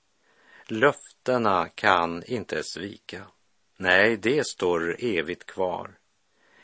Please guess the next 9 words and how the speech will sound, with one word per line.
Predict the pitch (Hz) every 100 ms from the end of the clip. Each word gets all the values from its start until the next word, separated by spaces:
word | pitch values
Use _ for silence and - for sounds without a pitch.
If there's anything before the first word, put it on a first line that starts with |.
| - -
Jesus | 104 127 107 - - 110 117 -
med | 95 90 82
blodet | 95 110 110 113 110 -
beseglat | 117 - - 85 87 85 92 85 - _ - _
allt | - 135 95 76 - - 101
vad | 95 87
han | 80 80 80
lovat | 73 80 104 90 82 87 -
har. | 92 92 -